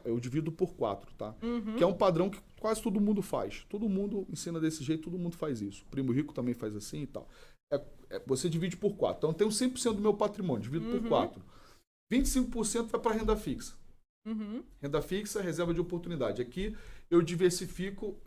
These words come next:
Speaker 1: por, eu, eu escalono no tempo. Eu tenho renda
Speaker 2: Pra
Speaker 1: fixa que
Speaker 2: dois
Speaker 1: é, é
Speaker 2: anos.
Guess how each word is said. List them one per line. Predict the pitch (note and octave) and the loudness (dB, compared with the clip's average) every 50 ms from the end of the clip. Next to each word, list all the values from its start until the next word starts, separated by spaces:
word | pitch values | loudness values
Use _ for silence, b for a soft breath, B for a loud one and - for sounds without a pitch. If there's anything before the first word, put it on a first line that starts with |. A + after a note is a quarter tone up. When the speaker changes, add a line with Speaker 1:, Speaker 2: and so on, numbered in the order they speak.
| - - - | -18 -14 -6
Speaker 1:
por, | - F#3+ G3 G3 F#3+ - | -2 2 2 4 2 2
eu, | D3 E3 E3+ E3 | 2 0 0 2
eu | D#3 D#3 D#3+ | 2 2 2
escalono | D#3 - - - F#3 F3+ E3 E3 E3+ F#3+ G#3+ G#3+ | 2 0 -2 0 2 2 4 4 4 4 4 2
no | G#3+ G#3 G#3+ | 2 2 0
tempo. | G#3+ - E3 C#3 A#2+ A2 - A2 - C#3 | 0 2 2 2 2 0 -2 -4 -2 0
Eu | C3+ C3+ | 0 0
tenho | C3+ - D#3 E3 D#3+ D3 - B B B B | 0 0 -2 0 0 -2 -4 B B B B
renda | D3+ D3 D3 C#3+ | -2 2 2 2
Speaker 2:
Pra | C#3 - - - | 2 2 0 0
Speaker 1:
fixa | - - C#3+ B2 | 0 0 0 -2
que | - - | -2 0
Speaker 2:
dois | D#3 C#3+ | 4 6
Speaker 1:
é, | C#3+ | 6
é | C#3 | 8
Speaker 2:
anos. | C#3 C3 C3+ C#3 C3+ - D#3 | 6 6 4 4 4 4 4